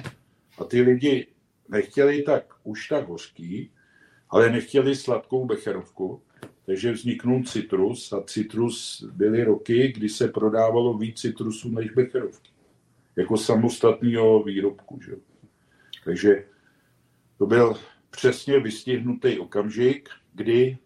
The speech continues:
to scházelo a ten zákazník nebo ten,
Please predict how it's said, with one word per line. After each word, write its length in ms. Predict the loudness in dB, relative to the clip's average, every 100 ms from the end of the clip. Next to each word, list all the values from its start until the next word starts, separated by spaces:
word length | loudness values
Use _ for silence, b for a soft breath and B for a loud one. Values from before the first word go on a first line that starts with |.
| -12
to 120 | -12
scházelo 920 | -8 -2 0 0 -2 -2 -2 -2 -6
a 40 | -6
ten 200 | -4 -4
zákazník 840 | -2 -2 -2 -2 -2 -2 -4 -4
nebo 220 | -4 -2
ten, 260 | -2 -2